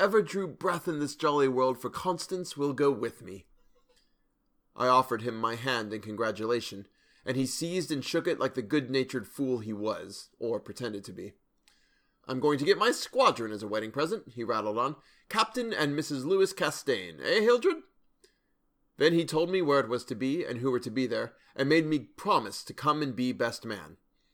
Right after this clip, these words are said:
I set my teeth and listened to his boyish chatter without showing what I felt.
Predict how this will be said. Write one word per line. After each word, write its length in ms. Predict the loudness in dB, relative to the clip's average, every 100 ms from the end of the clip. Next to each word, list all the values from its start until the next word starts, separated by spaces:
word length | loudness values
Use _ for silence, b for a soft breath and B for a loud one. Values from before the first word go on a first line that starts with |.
| b b b b
I 80 | -8
set 280 | -2 0 2
my 120 | 0
teeth 460 | 0 2 0 0 -6
and 120 | -6
listened 260 | -4 -4 -2
to 80 |
his 160 | -2 -2
boyish 500 | 0 2 2 0 -6
chatter 340 | -4 0 0
without 280 | 0 -2 -4
showing 300 | -2 -4 -2
what 120 | -4
I 80 | -6
felt. 460 | -4 -2 -2 -4